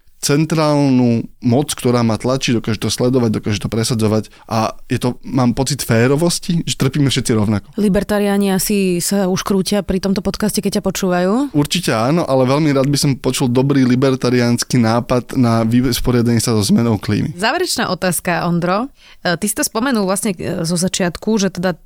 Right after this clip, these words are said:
Speaker 2: tá politika a tí politici musia vlastne aj zdvihnúť tie uhlíkové dane, o ktorých ty hovoríš,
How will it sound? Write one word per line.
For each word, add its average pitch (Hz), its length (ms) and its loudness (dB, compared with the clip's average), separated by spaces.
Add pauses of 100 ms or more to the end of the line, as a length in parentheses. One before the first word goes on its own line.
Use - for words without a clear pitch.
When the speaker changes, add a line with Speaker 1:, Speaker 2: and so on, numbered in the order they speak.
Speaker 2:
tá 185 160 -2
politika 190 720 0
a 165 80 -4
tí 190 80 -2
politici 190 640 0
musia 180 320 0
vlastne 170 400 0
aj 165 480 0
zdvihnúť 175 400 0
tie 170 80 2
uhlíkové 175 320 2
dane, 190 240 0
o 170 80 -2
ktorých 175 320 -4
ty 196 80 2
hovoríš, 170 560 0